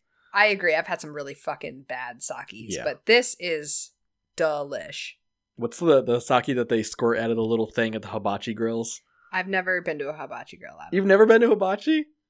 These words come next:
Speaker 1: No, I don't think so.
Speaker 2: Oh my god, and the guy does, like, all the cool chef
Speaker 1: I mean,
Speaker 2: knifey
Speaker 1: I've
Speaker 2: things
Speaker 1: seen, I
Speaker 2: and
Speaker 1: know what it is. I've seen
Speaker 2: Yeah.
Speaker 1: it, but I don't
Speaker 2: Well,
Speaker 1: think
Speaker 2: they,
Speaker 1: I've
Speaker 2: they
Speaker 1: actually
Speaker 2: have a
Speaker 1: been to
Speaker 2: little
Speaker 1: one.
Speaker 2: toy,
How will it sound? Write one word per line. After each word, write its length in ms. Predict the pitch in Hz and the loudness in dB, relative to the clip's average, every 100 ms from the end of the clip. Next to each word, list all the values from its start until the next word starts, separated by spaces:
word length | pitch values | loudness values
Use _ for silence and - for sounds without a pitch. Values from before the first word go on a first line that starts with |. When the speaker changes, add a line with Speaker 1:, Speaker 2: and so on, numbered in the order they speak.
| _ | _
Speaker 1:
No, 180 | 156 156 | -18 -14
I 120 | 151 | -12
don't 160 | 143 131 | -12 -14
think 180 | 165 - | -18 -18
so. 160 | - - | -18 -10
Speaker 2:
Oh 120 | 123 | -6
my 140 | 120 117 | -4 -4
god, 300 | 123 127 113 | -4 -2 -4
and 80 | |
the 40 | 117 | 0
guy 160 | 123 | 0
does, 200 | 123 117 | 2 0
like, 120 | 117 120 | -2 -2
all 160 | 117 | -2
the 80 | 113 | -2
cool 360 | - 143 131 123 | -2 0 0 0
chef 280 | 151 135 | -2 -4
Speaker 1:
I 120 | 147 254 | 2 4
mean, 100 | 320 | 6
Speaker 2:
knifey 40 | |
Speaker 1:
I've 100 | 254 | 6
Speaker 2:
things 160 | 151 - | 4 2
Speaker 1:
seen, 160 | 320 311 | 2 6
I 100 | 240 | 6
Speaker 2:
and 60 | |
Speaker 1:
know 100 | 277 | 8
what 140 | 330 202 | 6 6
it 120 | 185 | 6
is. 240 | 240 180 | 6 6
I've 100 | 160 | 2
seen 360 | - - 214 240 | -4 -2 -2 2
Speaker 2:
Yeah. 100 | 139 | 0
Speaker 1:
it, 120 | 139 | 0
but 100 | 165 | -2
I 80 | 170 | 0
don't 60 | 180 | 2
Speaker 2:
Well, 100 | 175 | 2
Speaker 1:
think 120 | 175 | 2
Speaker 2:
they, 40 | |
Speaker 1:
I've 40 | 156 | 2
Speaker 2:
they 60 | 160 | 0
Speaker 1:
actually 140 | 139 | 0
Speaker 2:
have 120 | 214 214 | 2 2
a 40 | |
Speaker 1:
been 40 | 180 | 2
to 20 | |
Speaker 2:
little 140 | 160 | 2
Speaker 1:
one. 80 | - | -2
Speaker 2:
toy, 520 | - 156 135 98 - | -4 -2 0 -2 -6